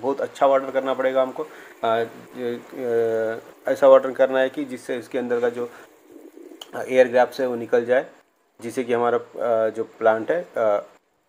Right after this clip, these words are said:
मतलब ना मरे। तो इस-, इसलिए मैंने पहली बार जो है आज अच्छी watering कर दूंगा इसको,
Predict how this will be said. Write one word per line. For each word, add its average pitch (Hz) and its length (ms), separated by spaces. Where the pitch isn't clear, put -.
मतलब 127 400
ना 107 260
मरे। 98 260
तो 120 240
इस-, 139 200
इसलिए 131 340
मैंने 123 200
पहली 113 260
बार 113 220
जो 117 160
है 117 100
आज 113 200
अच्छी - 340
watering 107 380
कर 117 140
दूंगा 120 240
इसको, 135 320